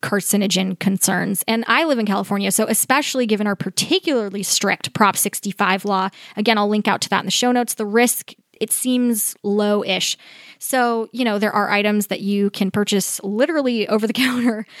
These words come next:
with unsafe levels of formaldehyde, but that's like cigarettes. It's not shampoo. So again, I'm, I'm not a scientist. I'm just trying to do the research for myself and figure out what clean means to me. But what's interesting is, again, like, on that little banner at the Sephora website, it, it lists all those ingredients that I just talked about. And then it says,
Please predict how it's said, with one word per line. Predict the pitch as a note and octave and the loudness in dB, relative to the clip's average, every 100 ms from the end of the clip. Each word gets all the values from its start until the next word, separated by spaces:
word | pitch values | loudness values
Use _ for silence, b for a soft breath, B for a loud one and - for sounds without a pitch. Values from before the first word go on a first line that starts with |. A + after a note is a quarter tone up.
| B | B
with | A#3 C#4 | -4 0
unsafe | A#3+ B3+ C4 C4 | 0 0 0 0
levels | A#3 A3+ A#3+ | 0 2 0
of | A#3+ | -2
formaldehyde, | - A#3+ D4 C4 F#3 - - - - | 0 0 2 0 0 -4 -6 -12 -8
but | - | 0
that's | B3+ | 2
like | - A3+ | 2 -2
cigarettes. | - A3 - B2+ - - _ | 0 0 2 -4 -4 -12 _
It's | - F3+ | -8 -4
not | G3 F#3 | -2 0
shampoo. | - F3+ - - D#3+ E3 B B B B B B | 0 0 -2 -2 -2 -8 B B B B B B
So | - - A#3+ A#3 A3 - _ - | -6 0 2 2 -2 -6 _ -4
again, | C4 C4 | 2 2
I'm, | A#3 B3+ | 2 0
I'm | C#4+ | 2
not | D#4+ | 2
a | D4 | 2
scientist. | C4 A#3+ A#3+ A#3+ A3 | 2 0 2 0 0
I'm | |
just | G3+ G3 | 0 0
trying | - A3 A3 A3 A3 | 0 2 2 2 0
to | |
do | G#3 G#3 | 0 0
the | G3 | 2
research | G3+ G3+ F#3 - | 0 -2 -4 -4
for | |
myself | G3 F#3+ - F#3+ | 0 0 2 0
and | G3 | 0
figure | G3 F#3+ | 0 2
out | F#3+ | 2
what | - - | 0 -2
clean | - G#3 G3+ | -2 0 2
means | G3 G3 - | 2 0 -2
to | G#3 | 0
me. | G#3 G#3 | 2 2
But | G3 - B B B | 0 -4 B B B
what's | C4 D#4+ | 0 0
interesting | E4 E4 C#4+ C4+ | 0 0 0 0
is, | A#3 | 0
again, | G#3+ G#3+ G#3 | 2 2 2
like, | G3+ - | 0 -4
on | - G3+ G#3+ | -2 0 2
that | G3+ | 2
little | G3+ G#3 | 2 0
banner | G3 G3 G3 G3 | 0 0 0 -2
at | - | -4
the | F#3+ | -6
Sephora | - F#3+ G3+ | -6 -2 0
website, | G3+ F#3+ G3 G3+ | 0 0 0 0
it, | - | -4
it | - G3+ | -6 -2
lists | A3 A3 | 0 0
all | A3+ C#4+ | 0 0
those | C4+ A3 | 0 -2
ingredients | G3+ F#3+ F#3+ G3 | -4 -4 -4 -4
that | F#3+ | -4
I | F#3+ | -2
just | F3+ - | -2 -4
talked | F3 - | -4 -2
about. | G3 F#3+ | 0 0
And | - | 2
then | G#3 | 0
it | G#3+ | 0
says, | - G3 | 0 0